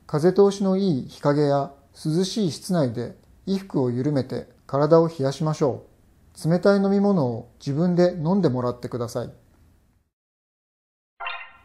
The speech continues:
首筋や足の付け根などに冷たいものを当てると積極的に体温を下げることができます。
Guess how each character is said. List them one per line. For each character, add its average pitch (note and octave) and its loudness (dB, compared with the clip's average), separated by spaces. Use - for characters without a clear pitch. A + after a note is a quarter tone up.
首 D3+ 0
筋 F#3 2
や F3 6
足 D3 -4
の F#3+ 4
付 F#3+ -4
け - 2
根 F#3+ 4
な F#3+ 4
ど B2+ -2
に A#2+ -8
冷 E3 0
た F#3+ 4
い F#3+ 2
も G3 2
の E3 0
を A#2+ -4
当 - -12
て D3 -2
る C#3+ -2
と - -10
積 - -10
極 E3+ -2
的 F3 0
に F3+ 0
体 F#3 2
温 C#3 0
を C#3 -2
下 C3 -2
げ C#3+ 0
る C3 -2
こ C3 -8
と E3 -2
が C#3 0
で A2+ -6
き - -16
ま - -12
す。 - -20